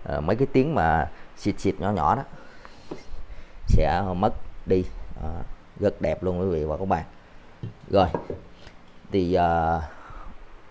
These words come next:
với cái giá, ờ, Việt đưa ra là hai mươi bảy triệu đồng, chia sẻ đến quý vị và các bạn. Quý vị và các bạn nào muốn bao phí ship thì cho Việt xin thêm năm trăm nghìn. Đó. Thì, à, quý vị và các bạn cứ nghe thử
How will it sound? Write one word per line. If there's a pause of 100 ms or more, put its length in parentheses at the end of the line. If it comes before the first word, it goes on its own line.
(1500)
với
cái
giá,
ờ,
Việt
đưa
ra
là
hai
mươi
bảy
triệu
đồng, (460)
chia
sẻ
đến
quý
vị
và
các
bạn. (460)
Quý
vị
và
các
bạn
nào
muốn
bao
phí
ship
thì
cho
Việt
xin
thêm
năm
trăm
nghìn. (380)
Đó. (460)
Thì,
à,
quý
vị
và
các
bạn (180)
cứ
nghe
thử